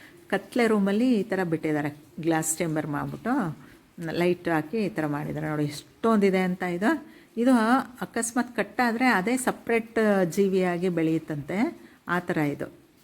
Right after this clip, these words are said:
ನೋಡಿ ಈ ಲೈಟ್ಗೆ ಒಳ್ಳೆ ಏನು ಲೈಟ್ ಥರನೇ ಕಾಣಿಸ್ತಾ ಇತ್ತು. ಅದ್-, ಅಷ್ಟು ಟ್ರಾನ್ಸ್ಪರೆಂಟ್ ಇದೆ ಇದು ಜೆಲ್ಲಿ ಫಿಶ್‌ಗಳು. ಇದಕ್ಕೆಲ್ಲ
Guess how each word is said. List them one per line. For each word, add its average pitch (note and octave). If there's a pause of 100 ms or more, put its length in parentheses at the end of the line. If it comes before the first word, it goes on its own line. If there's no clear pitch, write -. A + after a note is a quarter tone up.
(1080)
ನೋಡಿ F#3+
ಈ G3
ಲೈಟ್ಗೆ G3+
ಒಳ್ಳೆ F3+ (220)
ಏನು G3+
ಲೈಟ್ F#3
ಥರನೇ G3+
ಕಾಣಿಸ್ತಾ F#3
ಇತ್ತು. E3+ (960)
ಅದ್-, F3
ಅಷ್ಟು F3
ಟ್ರಾನ್ಸ್ಪರೆಂಟ್ F#3
ಇದೆ D#3+
ಇದು D3+
ಜೆಲ್ಲಿ E3
ಫಿಶ್‌ಗಳು. - (840)
ಇದಕ್ಕೆಲ್ಲ G#3